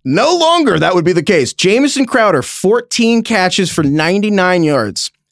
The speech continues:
twenty-four points in P P R, seventeen and a half P P R. Crowder's fourteen catches is a career high. The fourteen catches is tied for the second most catches in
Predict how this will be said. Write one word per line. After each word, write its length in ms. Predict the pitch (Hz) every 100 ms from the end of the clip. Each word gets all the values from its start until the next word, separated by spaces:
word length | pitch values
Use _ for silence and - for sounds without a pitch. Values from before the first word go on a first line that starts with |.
| _
twenty-four 720 | - - 170 220 262 - 247
points 320 | 240 226 214 185
in 80 |
P 160 | 180 175
P 140 | 139 156
R, 160 | 147
seventeen 640 | 139 - 180 196 196 185
and 0 |
a 100 | 151
half 120 | 139 -
P 120 | 127
P 140 | 120
R. 200 | 110 107 - _ _ _ _ _ _ -
Crowder's 400 | 180 208 254 233
fourteen 360 | 220 220 240
catches 440 | 233 220 190 190 156
is 120 | 143
a 40 |
career 300 | 139 - 185 170
high. 360 | 156 143 139 - -
The 80 | 165
fourteen 380 | 220 247 254
catches 360 | 262 254 - 202
is 140 | 196
tied 360 | - 202 202 233
for 100 | 233
the 100 | 196
second 520 | - - 233 - 262
most 240 | 233 240 -
catches 540 | 220 208 208 233 233 - - 101 _ -
in 260 | 208 214